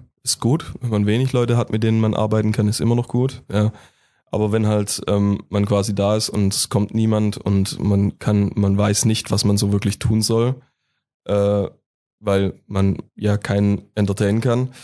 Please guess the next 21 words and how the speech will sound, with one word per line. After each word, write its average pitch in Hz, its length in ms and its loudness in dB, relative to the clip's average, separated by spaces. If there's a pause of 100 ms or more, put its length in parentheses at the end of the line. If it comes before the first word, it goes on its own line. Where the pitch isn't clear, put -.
(340)
ähm, 101 240 0
dann 104 100 0
legt 104 180 0
man 107 120 0
natürlich 127 300 -2
für 123 100 -2
sich - 260 -2
auf, 139 320 -2
ist - 180 -2
ja 110 140 0
auch 117 180 -2
irgendwie 123 440 0
cool, 127 280 0
aber, 101 320 0 (1040)
ähm, 101 460 -2 (400)
ich - 180 -6
mein, 113 440 0 (2250)
das - 140 -6
Schlimmste, 107 500 0
was 98 180 -2
war, 104 240 -2